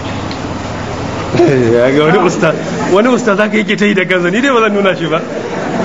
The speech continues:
Ya ga abin ya kama shi sosai, sosai. <laughs> Allah ya taimake mu, ya sa mu wanye lafiya.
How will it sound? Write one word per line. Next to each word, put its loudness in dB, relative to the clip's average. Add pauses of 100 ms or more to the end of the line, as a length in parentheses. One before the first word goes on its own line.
(920)
Ya 2
ga 0
abin 2
ya 2
kama 0
shi -8
sosai, -4
sosai. -6 (1040)
<laughs> -4
Allah 4
ya 2
taimake 2
mu, 4
ya 4
sa 2
mu 2
wanye 2
lafiya. 2